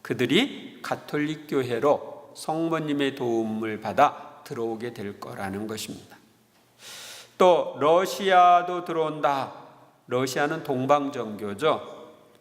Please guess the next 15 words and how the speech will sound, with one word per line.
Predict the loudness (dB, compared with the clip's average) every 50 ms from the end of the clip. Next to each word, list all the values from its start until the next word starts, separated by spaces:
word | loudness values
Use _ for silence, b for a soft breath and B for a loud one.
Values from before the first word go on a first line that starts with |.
| _ -4 0
영국도, | 2 4 4 4 2 0 0 0 0 -2 -2 -4 -10 -6 -4 -4 -4 -4 -8 -12 -8 -4
영국은 | -2 0 2 0 0 0 -2 -2 0 0 0 -2 -2
성공회, | -4 -4 -4 -2 -2 0 2 2 2 2 -2 -6 -8 -12 -16 -18 -20 -20 -20 -20 _ _ _ _ _ -14
중국도 | -8 -2 0 2 2 2 2 0 0 -2 -2 -2 0 0 0
들어온다. | 0 0 0 0 0 0 -2 0 2 2 2 0 -2 -10 -12
중국은 | -8 -6 -2 -2 0 0 0 2 2 2 2 0 -4 -10 -14 -16 -14
무신론을 | -10 -8 -6 -6 -4 -2 -2 0 0 0 0 2 2 2 2 0 -6 -12 -16 -20 -20 -18 -14
대표한다고 | -12 -12 -12 -10 -10 -8 -8 -6 -6 -4 -2 -2 -2 -2 -2 -2
말할 | -2 -4 -4 -4 -6 -8
수 | -8 -8 -8
있습니다. | -6 -6 -6 -6 -6 -8 -10 -10 -12 -16 -18 -20 -20 _ _ _ _ _ _ _ _ B B B B B B B
따라서 | 6 6 6 6 2 0 -4 -4 -2
그들이 | -2 0 0 0 0 0
모두 | 0 2 2 2 2 2 0 -2 -2 -2 -4 B B B B B B
가톨릭 | -4 -2 -2 -2 -2 -2 -2 0 2 2 2 2 0